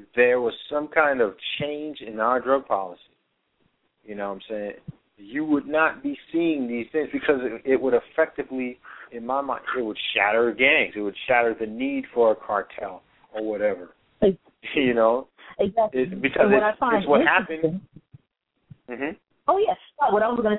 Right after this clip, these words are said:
Speaker 2: say, what I find interesting is a lot of these, um, older families with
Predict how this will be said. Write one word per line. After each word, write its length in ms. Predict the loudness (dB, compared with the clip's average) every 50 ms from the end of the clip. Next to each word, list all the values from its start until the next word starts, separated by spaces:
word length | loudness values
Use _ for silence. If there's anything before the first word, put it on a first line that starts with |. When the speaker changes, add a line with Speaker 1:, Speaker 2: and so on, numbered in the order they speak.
| 0
Speaker 2:
say, 80 | 0 0
what 120 | 2 2
I 120 | 0 0 0
find 260 | 0 0 2 2 0 0
interesting 640 | -2 -2 -2 -2 -4 -10 -12 _ -10 -8 -6 -6 -2
is 300 | 2 4 4 4 4 2 0 2
a 60 | 2
lot 300 | 4 4 6 6 4 4
of 200 | 2 2 2 2
these, 460 | 2 4 4 4 4 4 2 2 0 _ _ _ _ _ _ _ _ _ _ _ _ _ _ -2 0
um, 420 | 2 2 4 2 2 0 0 -4 -6 _ _ _ _ _ _ 0
older 360 | 2 2 4 4 2 2 0 0 0
families 600 | 0 2 4 4 4 4 4 4 4 2 2 0 -2
with 240 | 0 2 2 2 2